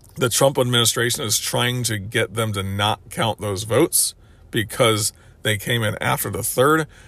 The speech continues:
I think that the state law is that they can, as long as they're postmarked,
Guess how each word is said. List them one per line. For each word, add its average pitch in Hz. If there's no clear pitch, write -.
I 104
think -
that 110
the 117
state -
law 107
is 113
that 120
they 120
can, 123
as 113
long 135
as 139
they're 139
postmarked, 135